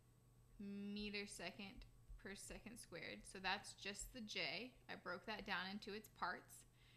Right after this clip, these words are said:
and then I still have to multiply that by a second squared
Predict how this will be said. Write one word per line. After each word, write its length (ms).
and 80
then 80
I 200
still 160
have 160
to 60
multiply 520
that 280
by 340
a 80
second 300
squared 460